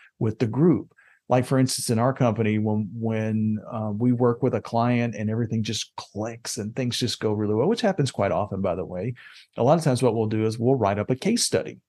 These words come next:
We-, we'll, we'll, uh, and by the way, if you want to kinda see some of these case studies, I'll put a link to it in the show notes just so you can kinda see what we're doing.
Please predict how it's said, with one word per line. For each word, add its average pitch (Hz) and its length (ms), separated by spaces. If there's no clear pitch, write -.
We-, 117 180
we'll, 127 460
we'll, 120 460
uh, 110 200
and 131 120
by 127 120
the 120 40
way, 110 120
if 107 120
you 127 120
want 107 340
to 98 340
kinda 104 200
see 107 240
some 104 160
of 95 60
these 98 180
case 107 240
studies, 92 240
I'll 107 80
put 120 160
a 95 40
link 98 260
to 110 100
it 90 80
in 95 100
the 87 80
show 101 240
notes 101 240
just 107 160
so 127 120
you 110 100
can 107 80
kinda 104 200
see - 140
what 98 180
we're 107 180
doing. 160 440